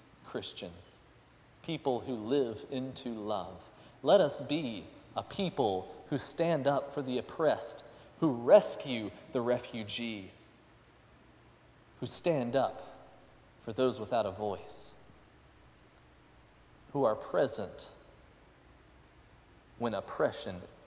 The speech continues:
is so evident, and even when it's not.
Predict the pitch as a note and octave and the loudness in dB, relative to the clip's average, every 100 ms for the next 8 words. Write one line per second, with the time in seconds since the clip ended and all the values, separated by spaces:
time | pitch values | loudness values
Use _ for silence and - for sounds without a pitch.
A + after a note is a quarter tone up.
0 | - F#2+ - - D3+ A2+ G2+ A2+ G#2 F#2 | -16 -12 -10 -2 0 2 0 -2 -4 -8
1 | E2+ - - - - - - B2 A2 A#2+ | -10 -14 -20 -20 -20 -16 -4 -2 0 -2
2 | A#2+ B2 A2+ G#2+ G#2+ - G#2+ F2+ - - | -4 -4 -2 -2 -2 -6 -10 -12 -14 -20